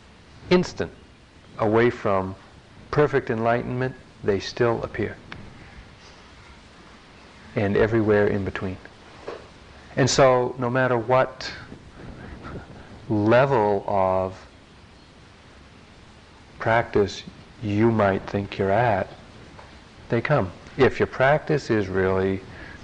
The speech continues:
you know, just, just getting going, the hindrances are about at that level, it really grows, really obvious, really demanding.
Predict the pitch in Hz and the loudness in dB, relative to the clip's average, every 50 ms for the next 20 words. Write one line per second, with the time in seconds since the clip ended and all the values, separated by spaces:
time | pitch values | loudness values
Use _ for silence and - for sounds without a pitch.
0 | - - - - - - - 107 101 98 98 - - - - - 101 98 110 113 | -12 -10 -10 -10 -10 -4 0 2 2 2 0 -4 -10 -14 -12 -8 -2 2 2 2
1 | 107 - - 107 78 104 104 98 101 101 107 120 131 139 139 - - - - - | 2 2 0 0 0 -2 -2 0 0 0 0 0 -4 -6 -10 -12 -18 -20 -20 -20
2 | - - - - - - 101 104 113 117 117 120 110 - 113 110 107 104 - 98 | -20 -20 -20 -8 -4 -2 -2 0 0 0 0 0 0 0 0 0 2 2 4 4
3 | 101 98 98 98 120 131 139 135 - - 110 - - 107 107 101 - 110 104 98 | 4 4 4 4 4 2 2 2 -2 -8 -8 -4 -2 -2 -2 -2 -2 0 0 0
4 | 98 98 101 98 98 92 - - - 98 98 87 95 98 104 107 107 104 98 - | 0 0 0 -2 -2 -4 -8 -12 -8 -8 -6 -4 -2 0 0 0 -2 -2 -2 0
5 | 92 90 90 - - 104 101 104 104 101 95 92 92 90 90 90 90 87 - - | 0 0 0 0 2 2 4 4 4 4 4 2 0 0 -2 -4 -4 -4 -6 -14
6 | - - 92 90 95 95 98 95 95 98 95 98 - - - - - - - - | -16 -12 -4 -2 0 0 2 0 0 -2 -4 -6 -10 -16 -20 -18 -16 -16 -14 -14
7 | - - - - - - 101 98 101 104 101 104 104 | -16 -18 -18 -18 -12 -10 -10 -8 -8 -10 -12 -14 -16